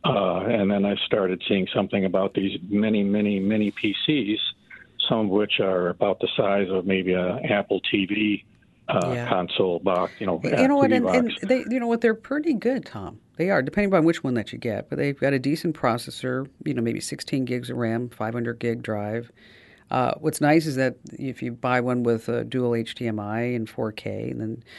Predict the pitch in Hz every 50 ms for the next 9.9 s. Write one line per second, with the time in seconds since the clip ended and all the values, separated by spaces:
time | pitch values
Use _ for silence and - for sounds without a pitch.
0 | - - - - - - 160 - - 147 - - - 160 151 151 - - - -
1 | 175 160 156 - 151 - - 147 135 131 135 131 120 - - - 135 123 - -
2 | - 117 110 117 123 123 123 120 123 117 110 - - - - - - - - _
3 | - 127 131 127 127 123 123 120 - _ _ _ _ _ _ - 156 156 151 151
4 | 151 151 - 165 185 185 202 190 180 - - - - - 285 226 147 131 131 131
5 | - _ _ _ _ _ _ _ _ _ _ _ - 151 147 143 139 135 123 117
6 | - 135 123 - 120 - - 127 120 117 117 120 113 107 110 - 90 87 - -
7 | - - - - - - 135 135 139 135 123 - 143 120 - 117 120 117 120 120
8 | 117 113 123 123 131 135 123 - - - - - - - 156 147 147 139 - -
9 | - 127 127 131 127 127 123 120 - - 117 117 120 120 120 120 117